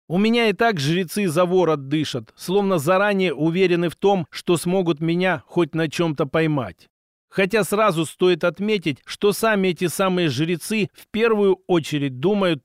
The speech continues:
только о себе и ни в коей мере ни о ком другом. Так что заранее стоит понимать,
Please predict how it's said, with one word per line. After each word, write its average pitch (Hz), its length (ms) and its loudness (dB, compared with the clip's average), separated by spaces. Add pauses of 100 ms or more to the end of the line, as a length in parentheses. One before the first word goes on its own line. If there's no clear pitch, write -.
только 185 400 2
о 165 80 0
себе 135 480 -4 (280)
и 190 120 0
ни 214 120 2
в 160 100 -4
коей 214 380 0
мере 196 340 0
ни 175 120 0
о 175 120 0
ком 196 280 0
другом. 180 560 0 (360)
Так 196 200 -2
что 196 240 0
заранее 202 520 0
стоит 190 380 0
понимать, 190 460 0